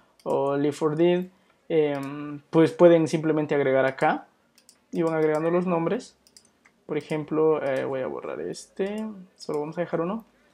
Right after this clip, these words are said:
Ustedes pueden ver acá que, eh, a la hora de, de seleccionar Castle, acá nos va a indicar que este es el que está activo, este.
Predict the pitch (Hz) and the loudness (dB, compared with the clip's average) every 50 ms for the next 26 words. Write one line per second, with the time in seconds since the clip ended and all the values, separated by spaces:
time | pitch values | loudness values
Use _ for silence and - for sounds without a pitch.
0 | _ _ _ _ _ - - 202 202 202 214 214 208 196 202 208 196 196 - 208 | _ _ _ _ _ 2 4 4 4 4 2 2 2 4 4 4 4 2 2 2
1 | 214 220 214 208 - - _ _ _ - - 220 202 202 208 220 220 - - _ | 2 2 2 0 -4 -10 _ _ _ 2 4 4 6 6 4 2 0 -2 -8 _
2 | _ _ _ _ _ _ - 165 156 151 147 143 139 131 131 135 135 139 151 160 | _ _ _ _ _ _ 0 2 2 4 2 2 2 2 0 2 2 2 4 4
3 | 185 185 180 165 - - - 160 147 139 - - 139 131 - 151 151 151 - 175 | 4 4 4 2 0 -2 -6 -4 -4 -4 -2 -4 -6 -4 -2 -2 -2 2 6 6
4 | 180 180 185 - 226 233 233 - - - 143 143 - - 151 160 156 151 151 156 | 6 6 4 4 4 4 4 2 -2 -4 -4 -4 -2 -2 -2 -2 0 0 0 0
5 | 160 170 170 - 180 185 202 196 190 - - 170 175 180 180 220 208 202 - 233 | -2 -2 0 2 4 4 4 2 0 0 2 4 4 2 2 -2 -6 -4 -4 -6
6 | - - 135 127 - - - 208 208 202 185 156 - - _ _ _ - 180 156 | -4 -2 -2 -4 -4 0 2 4 6 6 4 4 2 -4 _ _ _ -4 -4 -4
7 | - - - - | -4 -6 -14 -20